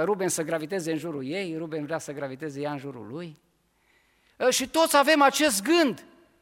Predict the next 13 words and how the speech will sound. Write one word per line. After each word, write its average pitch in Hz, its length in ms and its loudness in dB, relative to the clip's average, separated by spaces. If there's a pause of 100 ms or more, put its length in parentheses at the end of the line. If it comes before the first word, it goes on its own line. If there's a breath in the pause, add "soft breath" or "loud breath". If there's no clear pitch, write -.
(160)
Dar 202 180 2
iată, 277 220 6
dar 226 480 2
Scriptura - 540 0
ne 190 120 0
îndeamnă 170 480 2
și 247 140 -2
ne 233 100 -2
îndreaptă 254 380 4
privirile 254 400 0
asupra 226 400 4
ordinii 254 440 4
divine. 254 500 2